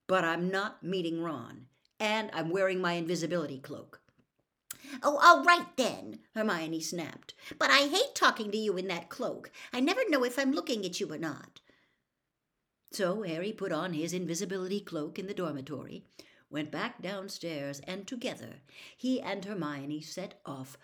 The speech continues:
for Hogsmeade. Harry felt wonderfully free under the cloak.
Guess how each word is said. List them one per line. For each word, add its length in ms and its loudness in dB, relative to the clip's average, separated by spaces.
for 220 -4
Hogsmeade. 760 -10
Harry 320 2
felt 360 -4
wonderfully 720 -4
free 600 -6
under 180 -10
the 100 -10
cloak. 480 -12